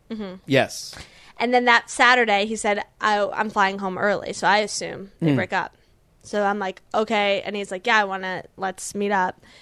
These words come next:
Speaker 1: And then I'm like, "Okay," the next day. He, I was like, "I'll," or he was like, "I'm flying home tonight. Let's meet up this week."
Speaker 2: Okay.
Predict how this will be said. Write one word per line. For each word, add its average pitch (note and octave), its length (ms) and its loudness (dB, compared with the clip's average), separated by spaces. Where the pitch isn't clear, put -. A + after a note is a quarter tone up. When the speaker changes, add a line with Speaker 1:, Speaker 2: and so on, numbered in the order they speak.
Speaker 1:
And G#3+ 200 -2
then G3 580 -2
I'm G3 140 -4
like, F#3+ 180 -6
"Okay," A#3 360 0
the G#3 100 -6
next G3 300 -4
day. G3+ 140 0
He, A#3 160 2
I A3+ 200 0
was A3+ 120 0
like, G#3+ 100 0
"I'll," G3+ 260 2
or B3+ 220 4
he B3 120 -2
was C4 120 -2
like, A#3 200 0
"I'm A3+ 200 2
flying A#3 340 8
home A#3 160 0
tonight. G3+ 300 4
Let's F#3 340 -4
meet G3+ 160 -2
up F3+ 140 -4
this - 180 -10
week." - 300 -6
Speaker 2:
Okay. C3+ 240 -2